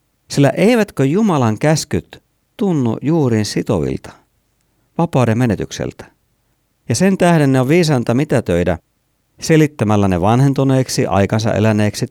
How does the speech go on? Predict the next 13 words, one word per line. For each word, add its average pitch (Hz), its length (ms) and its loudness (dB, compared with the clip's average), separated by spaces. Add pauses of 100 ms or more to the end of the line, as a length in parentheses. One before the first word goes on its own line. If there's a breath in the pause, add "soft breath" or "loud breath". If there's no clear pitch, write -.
(120)
tai 139 160 0
tarpeettomiksi. 73 840 -6 (840)
Vapaus 131 440 0
on 113 100 -2
vapautta 104 500 -2
näistä. 85 460 -2 (960)
Mutta - 220 -6
käsky, 233 480 -2
joka 127 260 -2
rajoittaa 143 600 -2
pahuutta, 190 720 -4
ei 160 300 0
ole 87 220 -4